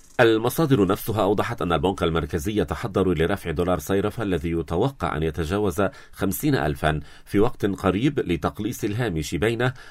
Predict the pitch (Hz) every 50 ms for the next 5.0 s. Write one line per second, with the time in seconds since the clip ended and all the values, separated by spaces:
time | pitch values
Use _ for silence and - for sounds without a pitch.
0 | - - 87 90 82 110 110 95 95 92 - 147 127 117 107 82 80 98 104 107
1 | 113 - - 78 - - - 123 127 - - - - 85 85 82 76 90 85 82
2 | 76 - - 131 131 - 117 110 98 110 113 110 101 - - - - - - -
3 | 127 120 104 - - 101 98 95 - - - - 113 120 107 98 85 80 - 95
4 | 80 78 82 85 80 80 - - 78 80 82 - - - - - - - - 50